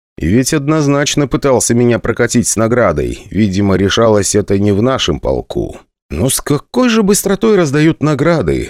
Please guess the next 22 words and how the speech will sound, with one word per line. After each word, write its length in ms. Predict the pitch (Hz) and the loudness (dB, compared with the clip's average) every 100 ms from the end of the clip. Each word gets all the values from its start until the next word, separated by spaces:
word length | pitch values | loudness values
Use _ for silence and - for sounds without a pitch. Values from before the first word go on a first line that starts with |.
| - | -6
Похоже, 440 | 69 - 120 107 | -4 0 2 2
что 200 | 95 113 | 0 0
в 40 | 131 | 0
Афганистане 640 | 120 131 131 - 147 131 | 2 0 0 0 0 0
всё 240 | 110 135 131 | 2 2 2
идёт 200 | 135 120 | 0 0
гораздо 460 | 127 143 131 117 | 0 0 0 0
лучше, 300 | 151 202 95 | 2 2 -2
чем 240 | - 82 82 | -2 0 0
это 160 | 82 | 0
было 220 | 80 85 | 0 2
в 60 | 80 | 2
моём 220 | 90 85 | 0 0
прошлом. 560 | 87 90 - 65 65 - _ | 0 0 0 -4 -6 -10 _
И 80 | 82 | -2
людей 340 | 92 90 147 | 0 2 2
решено 380 | 127 98 104 120 | 2 0 0 0
поощрять 500 | 117 110 - 131 117 | 2 0 2 0 0
гораздо 400 | 104 120 135 113 | 0 0 0 -2
чаще 380 | - 127 113 104 | 0 0 0 0
и 20 | |
быстрее. 680 | 110 - - 127 110 73 57 | 0 -2 0 2 2 2 -2